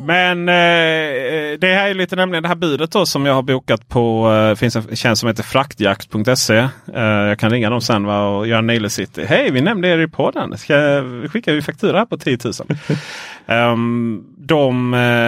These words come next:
Speaker 1: det är jättesmidig tjänst som jag använder då. Och, eh, men jag lyckades boka frakthämtning hemma på,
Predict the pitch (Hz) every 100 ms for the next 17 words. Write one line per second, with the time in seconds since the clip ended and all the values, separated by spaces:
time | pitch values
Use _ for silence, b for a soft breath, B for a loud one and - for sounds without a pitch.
0 | 120 113 156 160 110 104 123 120 117 107
1 | 107 113 104 117 - 120 120 135 139 143
2 | 135 131 127 143 151 - 131 131 123 -
3 | - 139 - 147 135 117 123 156 151 165
4 | 113 139 - - 143 127 120